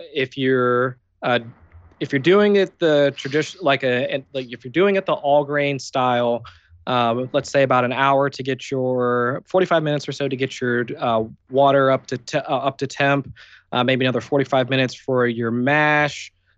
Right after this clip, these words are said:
uh, maybe then another forty-five minutes or so to get, uh, to transfer or to pull, like, your, uh, your wort from that, uh, then get your water up to boiling, another hour after that. I mean, so you're already at about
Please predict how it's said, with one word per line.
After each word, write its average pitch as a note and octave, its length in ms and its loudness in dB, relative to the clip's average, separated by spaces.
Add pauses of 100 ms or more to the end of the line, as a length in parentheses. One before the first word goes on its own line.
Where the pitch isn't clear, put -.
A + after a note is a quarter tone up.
(160)
uh, A#2+ 260 2
maybe B2+ 280 0
then C3 180 0
another B2 540 2
forty-five C3 560 0
minutes B2+ 240 -2
or - 40 -16
so B2+ 200 0
to B2 120 -4
get, B2 360 -2
uh, A#2 200 -2
to A#2 200 -8
transfer C#3 920 0
or B2+ 120 0
to B2 80 -4
pull, C#3+ 380 0
like, B2+ 180 0
your, A#2+ 140 -4 (100)
uh, A#2+ 140 0
your A2+ 180 -4
wort C#3 320 0
from C#3 200 -2
that, C3+ 320 2 (600)
uh, B2 420 4
then C#3 240 2
get C3+ 300 2 (220)
your C3 160 0
water C3+ 320 4
up B2+ 140 0
to A#2+ 80 -8
boiling, F3+ 680 2
another C#3+ 280 0
hour C#3+ 260 2
after C3+ 300 0
that. D#3 480 2
I C#3 40 -6
mean, C#3 120 -4
so C#3 120 -6
you're C3+ 140 0
already C3+ 240 2
at C3 120 0
about A#2+ 200 -4